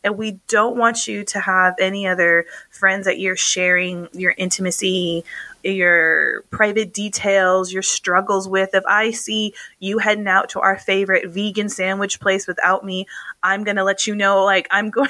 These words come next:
to put, you know, ghost you. It's just, you, you've seen it time and time and time again. These unrealistic expectations, or if you don't find them unreal-,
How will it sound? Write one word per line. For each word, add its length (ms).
to 640
put, 180
you 80
know, 500
ghost 380
you. 160
It's 340
just, 460
you, 220
you've 240
seen 440
it 240
time 300
and 120
time 240
and 80
time 220
again. 460
These 280
unrealistic 680
expectations, 840
or 500
if 120
you 80
don't 140
find 180
them 140
unreal-, 720